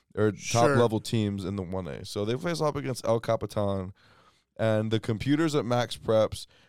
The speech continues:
Speaker 1: they really like El Capitan in this one. They have them winning fifty-eight to fifty-four over Mogollon. And I agree that I, I'm rolling with El Capitan on this one.
Speaker 2: I'm gonna roll.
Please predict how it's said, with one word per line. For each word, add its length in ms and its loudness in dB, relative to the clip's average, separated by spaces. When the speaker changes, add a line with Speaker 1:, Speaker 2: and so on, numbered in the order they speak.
Speaker 1:
they 260 6
really 320 2
like 320 2
El 160 4
Capitan 560 0
in 80 -4
this 180 -4
one. 200 0
They 160 2
have 240 0
them 200 2
winning 280 0
fifty-eight 600 -4
to 120 -4
fifty-four 800 0
over 280 4
Mogollon. 760 -2
And 600 2
I 200 4
agree 560 2
that 180 2
I, 360 2
I'm 200 0
rolling 260 2
with 140 -2
El 160 2
Capitan 580 -2
on 140 -4
this 180 -6
one. 340 -4
Speaker 2:
I'm 60 -12
gonna 120 -6
roll. 240 -8